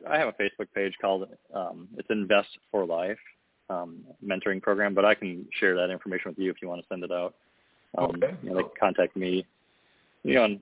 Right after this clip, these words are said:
Speaker 1: again, most of my students, you know, they know that I'm willing to help, I'm willing to give, you know, answer questions. 'Cause again, I'm, you know, no one has all the answers, right? But I try to do my best to give those answers out, you know, through my background, through my knowledge.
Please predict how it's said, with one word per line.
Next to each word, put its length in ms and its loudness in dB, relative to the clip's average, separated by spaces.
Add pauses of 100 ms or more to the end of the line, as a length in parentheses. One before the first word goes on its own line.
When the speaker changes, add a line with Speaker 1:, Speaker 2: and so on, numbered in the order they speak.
Speaker 1:
again, 300 2 (220)
most 280 2
of 60 -6
my 160 2
students, 320 -2 (140)
you 80 -10
know, 80 -6
they 120 -2
know 220 0
that 100 0
I'm 100 -4
willing 180 -4
to 80 -4
help, 260 0
I'm 80 -8
willing 160 -6
to 60 -8
give, 320 -4 (160)
you 80 -6
know, 60 -4
answer 260 -6
questions. 500 0 (180)
'Cause 120 -2
again, 160 6
I'm, 200 2 (1300)
you 80 4
know, 80 6
no 140 6
one 100 6
has 160 4
all 160 6
the 100 6
answers, 280 -4
right? 260 4
But 140 -2
I 60 -2
try 160 0
to 60 -2
do 60 0
my 120 -4
best 260 -4
to 60 -20
give 120 0
those 180 -2
answers 360 -10
out, 220 0 (260)
you 80 -4
know, 80 -2
through 160 -4
my 160 0
background, 440 -2
through 120 -4
my 100 -4
knowledge. 380 0